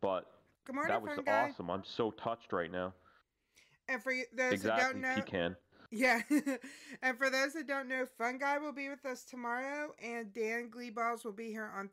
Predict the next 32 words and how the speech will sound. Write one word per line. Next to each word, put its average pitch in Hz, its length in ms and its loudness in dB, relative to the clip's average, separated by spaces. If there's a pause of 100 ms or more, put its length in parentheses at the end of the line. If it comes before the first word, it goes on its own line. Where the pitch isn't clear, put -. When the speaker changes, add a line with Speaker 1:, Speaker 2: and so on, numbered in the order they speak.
Speaker 2:
Thursday. 196 520 -2
Thrill 277 320 2
said, 277 420 0 (480)
"Will 254 280 2
we 262 140 -4
be 247 180 -4
live 240 280 4
on 247 100 -4
the 233 100 -6
twenty-seventh 233 680 -8
and 214 100 -10
the 202 80 -8
twenty-eighth?" 190 600 -12 (420)
I 247 260 2
will 302 260 -6
have 240 420 -6
to 240 160 -6
look 214 300 -8
and 214 160 -10
see. 220 260 -8
I 202 160 -4
literally 214 400 -6
have 214 160 -6
no 202 160 -8
clue 196 240 -8
what 190 180 -12
days 196 240 -8
of 185 80 -10
the 175 80 -10
week 170 300 -12 (180)
that 156 220 -10
is. 180 380 -10